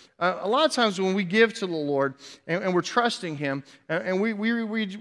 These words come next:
we read scriptures like this, where we get to this point where we really, we wanna see it, you know, we wanna touch it, we wanna feel the blessing of the Lord in our lives.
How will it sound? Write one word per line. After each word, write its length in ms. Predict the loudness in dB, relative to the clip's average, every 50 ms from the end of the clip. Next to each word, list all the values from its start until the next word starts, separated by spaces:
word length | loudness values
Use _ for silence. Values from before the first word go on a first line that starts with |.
| -10
we 160 | -6 -4 -4 -2
read 320 | 0 0 0 0 0 -2
scriptures 540 | -2 2 4 4 4 4 2 -6 -4 -2 -2
like 180 | -2 -2 -2
this, 240 | -2 -4 -6 -4 -4
where 140 | -4 -4 -4
we 160 | -4 -6 -8
get 180 | -6 -8 -8 -8
to 100 | -8 -8
this 160 | -6 -6 -8
point 300 | -8 _ -4 -4 -4 -2
where 160 | -2 -2 -2
we 160 | -2 -4 -6
really, 480 | -8 -6 -4 -4 -2 -2 -2 -4 -6 -6 _ _ _ _ _ _ -10
we 100 | -8 -6
wanna 300 | -2 0 0 0 0 0
see 440 | -2 -2 -4 -4 -4 -2 0 0 0
it, 120 | -2 -2
you 100 | -4 -2
know, 120 | -2 0 0
we 140 | 0 0 -2
wanna 240 | 0 0 -2 -2
touch 460 | -2 -4 -2 -2 -2 -2 -2 -4 -4 -2
it, 120 | -2 -2
we 140 | -4 -4 -4
wanna 240 | -2 -2 -2 -2 -4
feel 320 | -6 -4 -2 0 0 0
the 100 | 0 -2
blessing 360 | -2 -2 -2 -2 -2 -4 -6
of 80 | -6 -6
the 60 | -4
Lord 220 | -4 -2 -2 -2
in 60 | -2 -4
our 60 | -6
lives. 360 | -8 -12 -14 -18 -20 -20